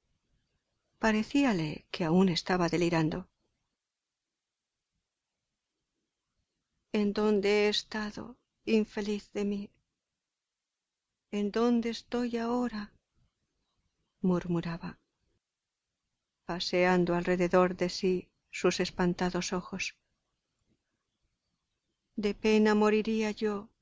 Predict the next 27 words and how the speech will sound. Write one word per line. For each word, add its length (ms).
si 280
viese 440
a 100
otro 320
en 100
la 100
situación 500
en 140
que 160
me 200
he 60
visto. 480
No 180
sé 300
lo 160
que 100
me 160
pasa. 500
No 160
acierto 560
a 80
comprender 580
el 140
misterio 560
de 140
mi 120
vida. 400